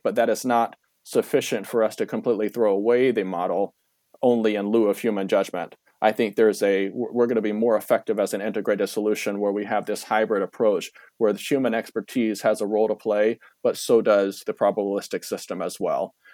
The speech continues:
We just need to work out, you know, who is responsible for what aspects of the evaluation of evidence and how that will be reported. And those details are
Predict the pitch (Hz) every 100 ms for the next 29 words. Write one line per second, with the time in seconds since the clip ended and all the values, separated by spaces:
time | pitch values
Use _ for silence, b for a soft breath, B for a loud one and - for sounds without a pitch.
0 | _ 127 113 110 110 101 104 107 101 104
1 | 101 98 - _ _ _ - 101 95 -
2 | 151 139 113 110 98 113 104 - 104 104
3 | 101 - 104 107 113 110 104 - 104 95
4 | 101 95 95 98 98 95 - 98 95 101
5 | 98 98 98 101 107 101 98 101 92 92
6 | 85 90 110 90 67 - B B - 107
7 | 110 107 - 113 - 98 98 95 95 107
8 | 101 92 95